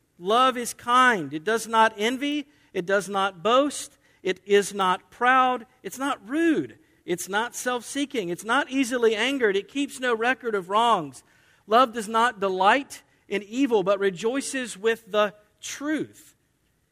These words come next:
It always protects, always trusts, always hopes,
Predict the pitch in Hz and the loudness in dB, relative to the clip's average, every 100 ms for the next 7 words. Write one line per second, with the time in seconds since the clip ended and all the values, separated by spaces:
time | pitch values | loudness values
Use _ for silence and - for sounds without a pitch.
0 | _ _ 139 143 180 254 - 254 - 240 | _ _ -10 -4 -2 -2 -6 -12 -4 -4
1 | 269 - 175 208 233 233 233 - 240 254 | -4 -12 -4 -2 -2 -4 -6 -8 -6 -6
2 | - - 285 330 294 254 - 254 233 170 | -8 2 4 4 2 -2 -4 -2 -2 -4
3 | - | -12